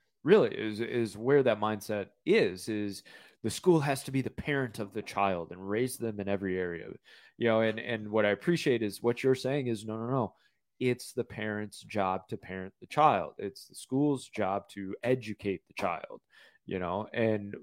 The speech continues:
I also appreciate the fact that what you're talking about is giving choice back to the parents. And I think this is a point that needs to be driven home. The, I was, I was kind of driving it home before the commercial. Even if you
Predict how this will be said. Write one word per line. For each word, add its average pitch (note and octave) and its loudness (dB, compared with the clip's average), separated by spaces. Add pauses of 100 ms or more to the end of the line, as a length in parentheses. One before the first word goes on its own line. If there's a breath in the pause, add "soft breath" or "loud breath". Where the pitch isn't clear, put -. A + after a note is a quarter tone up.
(160)
I G#2 2
also A#2+ 6
appreciate G#2 -2
the G2 -10
fact G#2+ 0
that G2+ 2
what G2 0
you're B2+ 4
talking D3 0
about G2+ 2
is F#2+ -2 (380 soft breath)
giving A2+ 0
choice A2+ 2
back G2+ -2
to G2 -12
the F#2 -10
parents. B2 -4 (320 loud breath)
And A#2 0
I A#2 8
think B2+ 0
this B2+ 4
is A2+ 2
a G#2+ 4
point D3+ -2
that G#2+ -4
needs C3+ -6
to A#2+ -8
be G#2+ -6
driven A2 -2
home. A#2+ 0 (100)
The, A2+ 0
I A2 0
was, G#2 -2
I G#2+ -8
was G2+ -8
kind D#3+ -2
of C3 -2
driving B2 4
it A2 -2
home A2+ -4
before B2 0
the A2+ 2 (120)
commercial. A#2+ 0 (1200 soft breath)
Even A3+ 6
if G3 4
you F#3 4